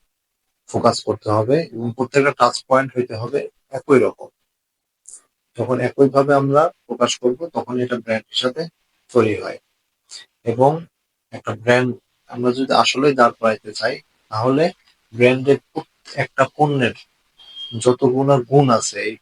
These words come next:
গুণগুলা সম্পর্কে আলাদা আলাদা ভাবে বলতে হবে। আমরা ওই গুণগুলাকে যত বেশি আলাদা আলাদা স্পেসিফিক ভাবে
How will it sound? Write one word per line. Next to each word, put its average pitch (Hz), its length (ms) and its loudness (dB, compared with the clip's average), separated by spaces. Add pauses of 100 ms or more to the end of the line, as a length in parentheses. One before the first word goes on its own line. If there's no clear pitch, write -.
(120)
গুণগুলা 139 440 4
সম্পর্কে 139 520 -4
আলাদা 139 400 4
আলাদা 135 260 4
ভাবে 117 320 -6
বলতে 104 260 -14
হবে। 98 220 -20 (720)
আমরা 123 240 4
ওই 123 380 4
গুণগুলাকে 131 460 2
যত 131 240 -4
বেশি 120 260 -6
আলাদা 120 300 2
আলাদা 135 260 0 (120)
স্পেসিফিক 135 580 -4
ভাবে 139 180 2